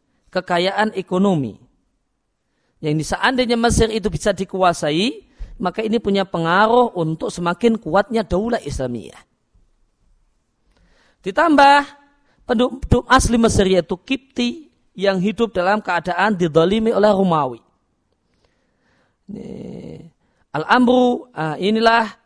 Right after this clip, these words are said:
satu perkara yang menyebabkan orang-orang Kipti menyambut penaklukan orang Islam untuk Mesir. Bahkan mereka orang-orang Kipti membantu kaum muslimin.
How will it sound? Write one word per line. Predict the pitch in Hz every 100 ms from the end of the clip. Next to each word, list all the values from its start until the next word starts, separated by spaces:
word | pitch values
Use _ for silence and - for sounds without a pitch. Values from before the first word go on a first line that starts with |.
| _ _
satu | - 180 - 175
perkara | 165 156 208 220 226 214
yang | 190 208
menyebabkan | 185 170 208 214 196 175
orang-orang | 170 165 160 165 -
Kipti | 233 - 247 254 -
menyambut | 170 160 180 226 214 254 - _ _
penaklukan | 175 170 170 226 240 233 220 220 233 330 _ _ _ _ _ -
orang | 165 170 160
Islam | 160 175 180 208 247 269 269 277 320 - -
untuk | 214 202 185
Mesir. | 151 - 147 - _ _ _ _ _ _ _ _ _ _ _ _ _ _ _ _ _ _ _ _
Bahkan | - 254 - 285 277
mereka | 247 247 226
orang-orang | 214 208 202 190
Kipti | 220 254 - 247
membantu | 170 165 202 202
kaum | 165 156
muslimin. | 147 185 233 175 -